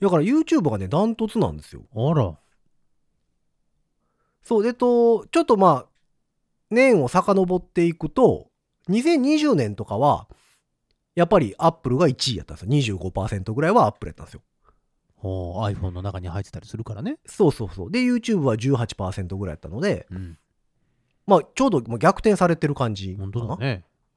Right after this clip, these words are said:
Speaker 1: うん。っていうのも受けてのGoogleポッドキャストの動きやとは思うんですけど。
Speaker 2: なるほど。まあ、人気のその、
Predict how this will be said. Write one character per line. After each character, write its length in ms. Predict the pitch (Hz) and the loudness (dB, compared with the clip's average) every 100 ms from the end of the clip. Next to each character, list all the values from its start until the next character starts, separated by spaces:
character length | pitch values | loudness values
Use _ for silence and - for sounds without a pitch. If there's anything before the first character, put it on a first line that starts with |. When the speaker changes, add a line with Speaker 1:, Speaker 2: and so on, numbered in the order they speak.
| _ 107 | _ -12
Speaker 1:
う 40 | |
ん。 320 | 98 78 76 | -12 -12 -16
っ 300 | _ _ _ | _ _ _
て 80 | - | -4
い 80 | 311 | 0
う 120 | 330 | 0
の 100 | 320 | 0
も 160 | 214 131 | 0 0
受 280 | 151 165 311 | -2 0 -2
け 60 | 302 | -2
て 440 | - 311 294 - _ | -2 0 0 -4 _
の 180 | 175 160 | -4 -2
Google 420 | 131 151 147 147 | 0 -2 0 -2
ポ 120 | 139 | -2
ッ 20 | 139 | -8
ド 120 | 131 | -4
キ 60 | |
ャ 60 | 123 | -6
ス 80 | - | -6
ト 260 | 90 90 - 123 | -12 -12 -10 -6
の 180 | 110 | -6
動 140 | 110 113 | -4 -6
き 100 | - | -8
や 80 | 87 | -8
と 80 | |
は 60 | 85 | -10
思 200 | 82 90 | -8 -10
う 40 | |
ん 40 | - | -14
で 60 | |
す 80 | - | -14
け 60 | - | -6
ど。 80 | 113 | 0
Speaker 2:
な 100 | 110 | 0
る 80 | |
ほ 100 | 85 | 0
ど。 240 | 90 - - _ _ _ _ _ _ _ _ _ _ | -4 -12 -18 _ _ _ _ _ _ _ _ _ _
ま 100 | 117 | -8
あ、 20 | |
人 200 | 110 113 | -6 -6
気 100 | 110 | -4
の 80 | 110 | -4
そ 140 | 110 | -4
の、 300 | 101 98 98 | -4 -4 -6